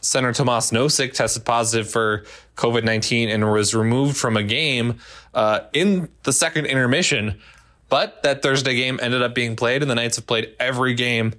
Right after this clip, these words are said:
on their schedule since. And they've been really interesting games. More recently, we've seen the Knights play the Avalanche twice, once on Sunday and then again on Tuesday, yesterday as we're recording this. And each team has come away with a one-goal victory.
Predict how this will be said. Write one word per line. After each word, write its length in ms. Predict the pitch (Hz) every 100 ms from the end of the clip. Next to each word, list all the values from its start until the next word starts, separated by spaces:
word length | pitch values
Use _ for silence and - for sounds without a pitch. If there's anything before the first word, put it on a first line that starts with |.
| _ _ _ -
on 200 | 120 120
their 140 | 113
schedule 500 | - 123 120 113 113
since. 360 | - 131 147 - - - -
And 240 | 180 247
they've 140 | 247 233
been 120 | 226
really 280 | 233 240 220
interesting 400 | 214 233 233 220
games. 460 | 240 214 107 98 - - _
More 280 | 131 139 160
recently, 480 | 135 120 127 127 156
we've 200 | 135 117
seen 260 | - 123
the 80 | 120
Knights 260 | 120 120 -
play 200 | - 131
the 120 | 135
Avalanche 640 | 135 175 190 123 101 -
twice, 480 | - 117 104 101 -
once 240 | 117 110 117
on 160 | 110
Sunday 440 | 113 120 113 110 107
and 140 | 110
then 120 | 110
again 360 | 107 107 110 107
on 260 | 107 101
Tuesday, 440 | 98 196 220 123 123
yesterday 500 | 127 - 123 113 101
as 140 | 98
we're 160 | 101 98
recording 340 | 95 104 101
this. 260 | 113 151 - - - -
And 100 | 123
each 340 | 131 156 156 -
team 260 | 135 127
has 160 | 135 110
come 160 | 135 120
away 340 | 113 113 131
with 300 | 131 113 110 -
a 200 | 123 110
one-goal 800 | 104 110 117 117 107 110 110 107
victory. 560 | 104 113 - 143 190